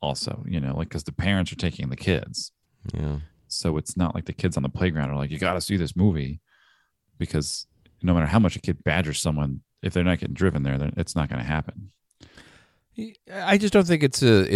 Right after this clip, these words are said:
Speaker 2: it's a coincidence that almost everything of quality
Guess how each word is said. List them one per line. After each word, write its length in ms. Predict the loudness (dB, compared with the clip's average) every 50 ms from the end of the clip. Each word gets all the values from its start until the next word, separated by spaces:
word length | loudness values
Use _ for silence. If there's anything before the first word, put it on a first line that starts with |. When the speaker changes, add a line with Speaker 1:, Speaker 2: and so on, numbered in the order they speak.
| 6 6
Speaker 2:
it's 140 | 6 4 4
a 60 | 0
coincidence 600 | 2 4 6 6 6 6 6 4 2 2 2 4
that 260 | 4 4 4 4 2 2 2
almost 280 | 2 4 4 4 4
everything 460 | 4 2 2 2 2 2 2 2 2
of 160 | 0 0 -2 -6
quality 800 | 2 4 6 6 8 6 6 4 2 0 0 -2 -4 -4 -8